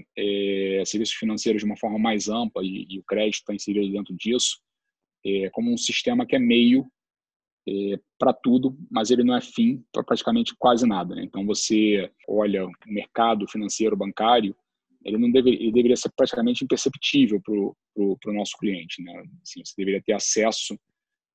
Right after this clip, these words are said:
é, ao que você efetivamente quer como, como fim, né? Através de um sistema que não, não deveria aparecer tanto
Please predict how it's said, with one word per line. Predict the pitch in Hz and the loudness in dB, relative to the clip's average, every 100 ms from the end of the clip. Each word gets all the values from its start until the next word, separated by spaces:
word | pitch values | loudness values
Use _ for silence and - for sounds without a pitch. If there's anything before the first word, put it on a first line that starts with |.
| _ | _
é, | 98 92 92 87 85 | -6 -4 -2 -2 -2
ao | 87 | -4
que | - | -6
você | 113 - | -6 -4
efetivamente | 110 - 107 101 104 | -6 -2 -2 -2 -6
quer | - 113 110 - | 2 4 4 -2
como, | 101 98 92 - | -6 -4 -6 -8
como | 98 98 95 87 78 - _ _ _ _ _ - | -6 -2 -2 -2 -6 -12 _ _ _ _ _ 0
fim, | 233 185 - _ _ _ _ | 4 4 0 _ _ _ _
né? | - 98 | -8 -6
Através | 98 110 107 | -2 0 2
de | 110 | 0
um | |
sistema | - - 117 | -4 0 0
que | 113 120 | 2 2
não, | 104 107 113 | 2 0 2
não | 113 113 | 2 2
deveria | 110 113 113 | 4 4 4
aparecer | 113 107 123 - | 2 2 0 -2
tanto | 113 117 113 123 | 0 2 0 -4